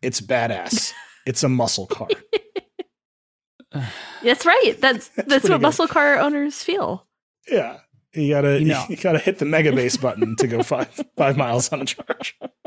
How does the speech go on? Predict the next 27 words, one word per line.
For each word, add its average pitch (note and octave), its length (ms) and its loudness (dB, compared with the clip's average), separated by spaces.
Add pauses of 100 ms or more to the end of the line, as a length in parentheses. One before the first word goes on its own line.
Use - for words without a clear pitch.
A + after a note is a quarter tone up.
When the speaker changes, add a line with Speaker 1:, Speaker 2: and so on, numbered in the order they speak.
Speaker 1:
It's D#3 120 -6
good. G3 180 4
Speaker 3:
I've G3+ 120 2
been C4 140 2
thinking C#3 560 2
that A#2 320 0
it's, B2 420 -2
it's A#2+ 280 0
a B2 60 0
real C3 200 4
bummer B2 400 0
that A#2 220 -4
with G#2+ 160 -4
electric A2+ 420 -2
vehicles, G#2+ 720 -4
the B2+ 120 -2
world G#2+ 260 -2
is A2 120 -6
gonna G#2+ 180 -6
get G#2 160 -10
quieter. G#2 540 -6
So - 140 -4
I'm A#2 80 -2
really B2+ 160 0
glad A2 220 -2
Dodge G#2 280 -4
is - 340 -8